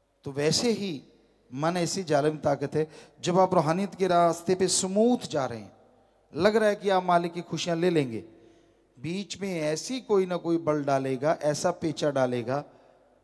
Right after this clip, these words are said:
आपकी पतंग कटती तो नहीं क्योंकि सतगुरु मौला का हाथ है, पर डिकडोले बहुत खाती है। तो इसलिए मन का पता ही नहीं किस रूप में प्रकट हो जाए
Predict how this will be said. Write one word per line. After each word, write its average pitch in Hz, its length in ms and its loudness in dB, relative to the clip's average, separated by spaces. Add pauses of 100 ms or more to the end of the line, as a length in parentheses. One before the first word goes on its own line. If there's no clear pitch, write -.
आपकी 151 240 0
पतंग 190 360 -2
कटती 185 340 -2
तो 185 160 -2
नहीं 170 240 -8
क्योंकि 147 280 -6
सतगुरु 151 340 -2
मौला 143 280 2
का 139 140 -6
हाथ 120 300 -2
है, - 140 -14 (420)
पर 165 160 4
डिकडोले 185 480 4
बहुत 139 300 2
खाती 120 300 -4
है। 98 400 -14 (1900)
तो 151 60 -10
इसलिए 214 320 0
मन 190 520 2
का 285 80 8
पता 277 280 -2
ही 285 80 0
नहीं 285 100 -4
किस 254 200 -6
रूप 247 200 -4
में 240 160 -4
प्रकट 220 300 -2
हो 202 80 -6
जाए 196 180 -18